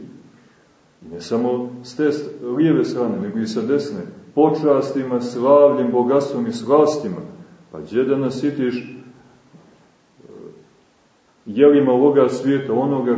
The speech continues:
koji je oku-, okusio miris trpeze vječnog života? Ne možeš više da ga zaustaviš,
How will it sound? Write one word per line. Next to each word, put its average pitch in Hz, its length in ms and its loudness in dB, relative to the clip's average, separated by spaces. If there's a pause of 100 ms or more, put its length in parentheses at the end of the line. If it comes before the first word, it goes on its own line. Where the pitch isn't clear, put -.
(100)
koji 113 120 -2
je 113 60 -2
oku-, 110 360 -6
okusio 131 420 -4
miris 113 560 -4 (400)
trpeze 107 520 -6
vječnog 107 500 -6
života? 92 480 -8 (120)
Ne 85 60 -14
možeš 123 440 -6
više 117 160 -12
da 104 100 -8
ga 101 160 -8
zaustaviš, 143 1080 0